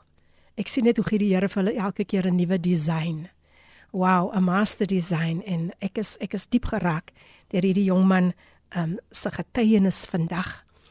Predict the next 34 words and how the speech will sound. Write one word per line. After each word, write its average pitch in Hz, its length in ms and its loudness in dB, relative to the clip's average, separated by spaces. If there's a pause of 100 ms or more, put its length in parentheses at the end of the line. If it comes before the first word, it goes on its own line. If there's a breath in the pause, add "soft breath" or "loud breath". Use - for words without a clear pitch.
(340 soft breath)
En, 175 240 2
ehm, 165 320 0 (280)
ek - 140 -4
sê 220 160 2
ook 185 180 2
dankie 190 300 2
vir - 160 -6
al 226 100 0
die 208 140 2 (220)
boodskappe 208 600 -2
wat 170 200 -2
deurkom. 170 500 -4
En 196 260 -2 (280 soft breath)
ek - 100 -8
gee 339 160 0
net 277 200 0
weer 190 240 4
eens 185 260 -2
vir 196 120 -4
julle 175 180 -2
sy 170 380 -4 (320)
kontakbesonderhede 190 1120 0
deur 185 180 0
voor 202 240 0
ons 190 180 0
weer 175 200 0
'n 160 100 -4
breek 180 300 -2
gaan 190 160 -4
neem. 208 200 0 (600 soft breath)
Dit 202 160 0
is 240 140 0
nul 208 420 4
agt - 200 -4